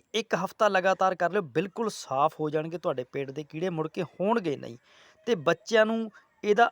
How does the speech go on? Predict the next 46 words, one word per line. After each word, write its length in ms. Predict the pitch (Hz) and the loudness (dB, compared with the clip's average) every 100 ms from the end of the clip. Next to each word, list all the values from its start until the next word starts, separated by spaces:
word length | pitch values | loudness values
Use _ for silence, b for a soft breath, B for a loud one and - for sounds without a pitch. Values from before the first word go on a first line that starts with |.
| - | 0
ਅੱਧਾ 220 | 185 185 226 | 0 2 2
ਚਮਚ 320 | 175 151 147 | 0 -4 -4
ਦੇਣਾ 240 | 135 131 | -4 -2
ਜੀ, 60 | 151 | -2
ਜੇ 100 | 196 | -4
ਤੁਸੀਂ 240 | 170 156 | -4 -10
ਗੁੜ 200 | 139 143 131 | -2 0 0
ਨਾਲ 160 | 123 | -2
ਦੇਣਾ 260 | 127 131 160 | -4 -4 0
ਤਾਂ 100 | 196 | 0
ਇਹਦਾ 200 | 185 190 - | -2 -4 -6
ਅੱਧਾ 220 | 156 196 | 0 2
ਚਮਚ 360 | 196 170 175 185 | 2 -2 -4 -6
ਗੁੜ 200 | 160 160 | -2 -2
ਤੁਸੀਂ 260 | - 156 170 | -2 -8 -2
ਜ਼ਿਆਦਾ 240 | 131 107 | -2 -4
ਵੀ 120 | 101 107 | -10 -12
ਖਵਾ 200 | 117 113 | -10 -8
ਸਕਦੇ 360 | - 135 165 | -8 -8 -8
ਹੋ 80 | 185 b b - | -8 b b -6
ਜਾਂ 140 | 175 | -4
ਥੋੜ੍ਹਾ 260 | 190 156 190 | -2 2 2
ਵੀ 120 | 190 | 2
ਕਰ 140 | 165 139 | -2 -2
ਸਕਦੇ 260 | 131 147 | -2 -4
ਹੋ 60 | 202 | 0
ਬੱਚੇ 320 | 185 - 196 | -2 -2 -4
ਦੀ 100 | 202 196 | -4 -6
ਉਮਰ 220 | 147 120 | -4 -4
ਦੇ 140 | 120 | -6
ਹਿਸਾਬ 340 | 107 - 139 113 | -8 -6 -8 -8
ਦੇ 120 | 113 | -14
ਨਾਲ। 200 | 101 101 b b b b _ | -12 -14 b b b b _
ਤੇ 60 | 196 | -4
ਹੁਣ 200 | 165 202 | -2 -2
ਜਿਹੜੀ 220 | 202 226 | -2 -4
ਤੁਸੀਂ 260 | 208 196 214 | -6 -6 -6
ਸ਼ਹਿਦ 320 | - 139 160 | -2 0 2
ਨਾਲ 180 | 208 202 | 2 2
ਵੀ 100 | 196 | 0
ਇਹਨੂੰ 160 | 208 | -2
ਵਰਤ 200 | 170 156 | -2 -4
ਸਕਦੇ 300 | - 160 156 | -4 -8 -4
ਹੋ, 60 | 175 | -4
ਦੂਸਰਾ 340 | 151 147 160 | -6 -8 -6
ਨੁਸਖਾ 400 | 151 147 - 160 | -6 -8 -6 -6